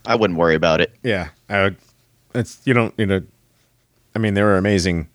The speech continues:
Speaker 2: architects and engineers apparently back then. Like, right? Dude, I wanna know,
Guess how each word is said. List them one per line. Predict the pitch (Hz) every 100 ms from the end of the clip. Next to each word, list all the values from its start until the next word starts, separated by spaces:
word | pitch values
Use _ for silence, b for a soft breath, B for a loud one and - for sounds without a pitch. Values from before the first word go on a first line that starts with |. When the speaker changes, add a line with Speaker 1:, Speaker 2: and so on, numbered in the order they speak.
| _ -
Speaker 2:
architects | 82 - 95 90 -
and | 90
engineers | 87 80 101 131
apparently | - 76 67
back | 58 50 -
then. | 50 50 - b b b b b _ _ _ _ _ _ -
Like, | 64 - _ _ _ _
right? | - 90 180 226 _ _ _ _ _ _ _ _ _ _ _ _ _ _ _ _ _ _ _ _ -
Dude, | 220 185
I | 190
wanna | 254 302 226
know, | 147 120 107 98